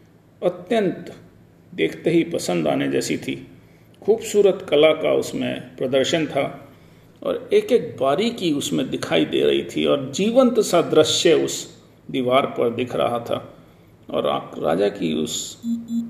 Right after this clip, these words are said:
अ, चित्रकला को देखते ही आंखों में चमक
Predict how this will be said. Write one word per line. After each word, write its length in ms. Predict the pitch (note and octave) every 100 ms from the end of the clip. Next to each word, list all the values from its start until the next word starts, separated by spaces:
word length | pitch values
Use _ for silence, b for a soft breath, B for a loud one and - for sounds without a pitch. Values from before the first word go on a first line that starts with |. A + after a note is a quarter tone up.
| -
अ, 320 | C3+ C3+ C#3+ C3+ -
चित्रकला 640 | F3+ F3 E3+ - C#3 D3+ -
को 160 | C#3+
देखते 380 | B2+ C#3+ - F3+
ही 220 | D#3 D3
आंखों 420 | - D3 - G3
में 120 | F#3+ D#3+
चमक 680 | F3+ C#3 D#3 D4 - -